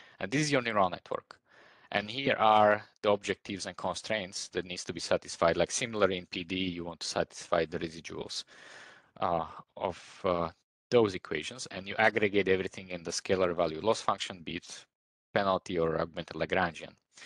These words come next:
But we are not solving P D Es now, we are solving constraint optimization or optimal control problems. That's the idea. Um, these are just toy examples of two, two-dimensional domains when you have nonlinear objective, like given in these contours.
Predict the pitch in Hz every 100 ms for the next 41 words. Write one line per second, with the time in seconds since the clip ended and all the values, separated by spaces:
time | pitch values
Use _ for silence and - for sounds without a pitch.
0 | - - - 107 135 139 143 - 131 113
1 | - 120 90 87 175 113 98 101 101 92
2 | - 104 95 90 - 98 - 95 92 87
3 | - 85 82 85 - 85 85 85 - 78
4 | - 85 87 - - 90 - - - 85
5 | 80 78 - - 50 - _ - - -
6 | - _ _ _ _ _ _ _ 117 98
7 | 92 87 _ _ 131 147 131 110 - -
8 | 104 98 92 90 - 95 90 - - 104
9 | 87 104 - - 107 101 92 92 - 90
10 | 85 95 120 113 101 95 87 87 82 -
11 | - 98 95 95 90 87 85 - 95 -
12 | 135 - - 85 80 87 90 87 82 85
13 | - 101 101 101 98 -